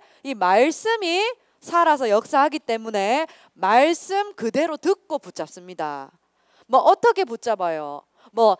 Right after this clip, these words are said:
자세히 설명해주고 하지 않아도 돼요. 말씀 그대로 붙잡으면 돼요. 어제도 우리 토요 모임 했는데 어떤 렘넌트가 밑에다가 적어놨더라고요. "하나님의 언약을 정확하게 붙잡는 것이다."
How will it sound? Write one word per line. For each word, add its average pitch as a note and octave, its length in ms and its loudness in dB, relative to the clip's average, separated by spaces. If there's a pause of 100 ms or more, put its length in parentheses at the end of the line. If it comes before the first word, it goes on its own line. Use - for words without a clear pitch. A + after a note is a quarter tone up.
(120)
자세히 B3 520 2
설명해주고 F4+ 680 -2
하지 F#4 360 0
않아도 F4 480 -2
돼요. D3+ 400 -14 (320)
말씀 D4 540 2
그대로 E4+ 680 4 (240)
붙잡으면 F4 640 0
돼요. D3 380 -12 (100)
어제도 D4+ 720 2
우리 A#3 400 -2 (340)
토요 E4+ 280 -6
모임 B3 260 -4
했는데 C#4 640 0
어떤 D#4 300 -2
렘넌트가 C4 840 0 (180)
밑에다가 B3+ 460 -2
적어놨더라고요. G#3+ 880 -4 (200)
"하나님의 G4 760 2
언약을 A3+ 480 -2
정확하게 G3 680 -6
붙잡는 A#3 540 -10
것이다." F#3 440 -8